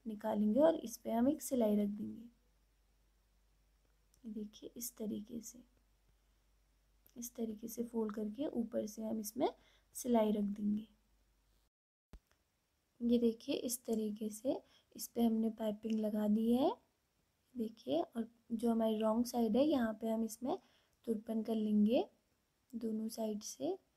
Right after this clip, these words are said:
देखिए हमने इस पे पाइपिंग लगा दी है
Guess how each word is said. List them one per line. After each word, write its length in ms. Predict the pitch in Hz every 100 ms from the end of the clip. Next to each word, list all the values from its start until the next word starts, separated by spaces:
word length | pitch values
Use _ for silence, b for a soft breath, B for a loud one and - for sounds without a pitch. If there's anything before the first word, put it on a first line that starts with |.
| _ _ _
देखिए 420 | 233 214 214 - 254
हमने 240 | 240 226
इस 120 | 226
पे 240 | - 269 403 _ _ _ _
पाइपिंग 360 | 233 214 226 220
लगा 280 | 214 214 214
दी 220 | 214 226
है 160 | 247